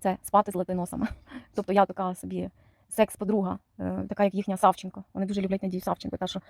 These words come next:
сексом по телефоні займалася. І от вони думають, що я така, як Савченко. Намагаються це, мене такою представити в своїх групах усіх. Ось тут зовсім веселий коментар публікувала Валя. Вона пише про те, що в мене морда.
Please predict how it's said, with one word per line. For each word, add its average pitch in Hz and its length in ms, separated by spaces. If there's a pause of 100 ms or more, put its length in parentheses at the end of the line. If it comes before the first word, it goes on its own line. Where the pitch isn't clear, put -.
(140)
сексом 202 260
по 196 80
телефоні 190 360
займалася. 180 420
І - 40
от 190 80
вони 202 120
думають, 202 200
що - 80
я 190 60
така, 190 140
як 185 100
Савченко. - 380 (1160)
Намагаються 190 360
це, - 140
мене 196 200
такою 190 180
представити 202 380
в 185 40
своїх 190 180
групах 185 380
усіх. - 320 (840)
Ось 226 100
тут 226 140
зовсім 208 280
веселий 208 280
коментар 233 400
публікувала 214 420
Валя. 202 320 (240)
Вона 196 220
пише 202 200
про 202 100
те, 190 100
що - 140
в 185 40
мене 185 160
морда. 233 360